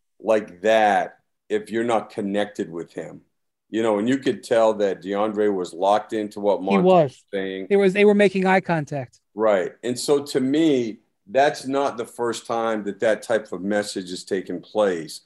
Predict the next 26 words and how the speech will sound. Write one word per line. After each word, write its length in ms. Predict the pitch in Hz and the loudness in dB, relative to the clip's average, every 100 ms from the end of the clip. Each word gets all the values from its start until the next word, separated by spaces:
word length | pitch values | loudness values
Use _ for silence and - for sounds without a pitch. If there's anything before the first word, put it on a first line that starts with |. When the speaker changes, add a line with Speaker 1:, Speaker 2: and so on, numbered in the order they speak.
| _ | _
Speaker 2:
Right. 300 | 151 139 127 113 | -14 -12 -12 -6
Speaker 1:
And 440 | 113 113 104 98 | -2 -2 -4 -4
that's 320 | - 151 156 | 2 2 2
what 160 | - 113 | 0 2
I 120 | 101 | 2
took 300 | 98 98 - | 0 -6 -6
out 220 | 90 87 | -4 -4
of 140 | 85 82 | -6 -6
it 120 | 85 | -6
is, 480 | 85 85 82 80 - _ _ _ _ | -6 -6 -8 -10 -20 _ _ _ _
um, 680 | 95 101 95 90 87 85 85 _ _ _ _ | -2 0 0 0 -2 -8 -12 _ _ _ _
look, 240 | 113 117 - | 0 0 0
th-, 220 | 147 151 | -2 -2
this 320 | 117 151 147 | -2 -2 0
is, 400 | 127 110 104 90 | 0 0 -2 -4
they, 180 | 110 123 - | -2 -2 -2
they're, 400 | 104 139 135 123 | 2 4 6 6
uh, 220 | 110 101 | 4 2
both 320 | - 160 160 | 2 0 0
of 80 | 113 | -4
these 180 | 101 101 | -4 -6
teams, 300 | - 107 95 | -6 -4 0
obviously, 560 | 98 101 101 - 95 | 2 2 -2 -6 -8
they're 260 | 85 98 101 | -4 -4 -4
together. 880 | 95 - 85 82 104 107 117 117 - _ _ | -6 -12 -8 -2 0 0 -2 -4 -10 _ _
Um, 680 | 92 95 92 90 87 85 | -4 -2 -2 -4 -8 -12